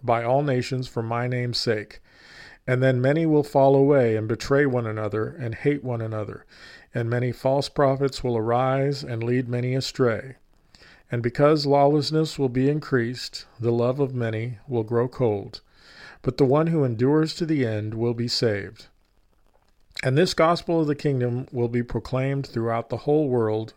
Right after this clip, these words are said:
as a testimony to all nations, and then the end will come. So when you see the abomination of desolation spoken of by the prophet Daniel standing in the holy place,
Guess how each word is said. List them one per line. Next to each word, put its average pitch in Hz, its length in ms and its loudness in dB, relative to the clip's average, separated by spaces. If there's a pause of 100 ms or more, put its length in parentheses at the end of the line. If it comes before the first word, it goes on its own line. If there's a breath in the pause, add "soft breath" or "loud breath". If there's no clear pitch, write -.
(160)
as 131 240 0
a 143 40 0
testimony 113 720 -2
to 117 200 -4
all 127 160 2
nations, 117 640 -6 (760 loud breath)
and 101 220 -6
then 127 260 2
the 117 160 0
end 117 180 -2
will 113 140 -2
come. 104 460 -4 (1040 loud breath)
So - 160 2
when 135 100 6
you 135 80 4
see 170 240 2
the 175 160 2
abomination 151 920 2
of 120 120 -4
desolation 127 760 2
spoken 131 500 0
of 123 420 -4
by 113 220 0
the 110 80 -4
prophet 127 560 0
Daniel 117 420 -4
standing 131 540 -2
in 131 100 -2
the 139 100 -4
holy 123 260 0
place, 110 480 -4